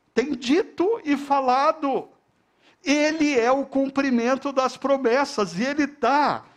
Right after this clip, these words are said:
na direção de Jerusalém. Este homem está dizendo, "Messias,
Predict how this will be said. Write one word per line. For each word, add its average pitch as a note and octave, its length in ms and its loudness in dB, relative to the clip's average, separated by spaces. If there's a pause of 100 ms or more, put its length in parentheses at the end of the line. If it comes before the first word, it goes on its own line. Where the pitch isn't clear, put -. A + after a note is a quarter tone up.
(360)
na A#3 160 0
direção B3+ 800 -2
de A#3+ 140 -2
Jerusalém. F#3 920 -2 (840)
Este A#3 300 0
homem C#4 240 2
está C4 240 -2
dizendo, A3+ 720 -2
"Messias, A#3+ 1040 -2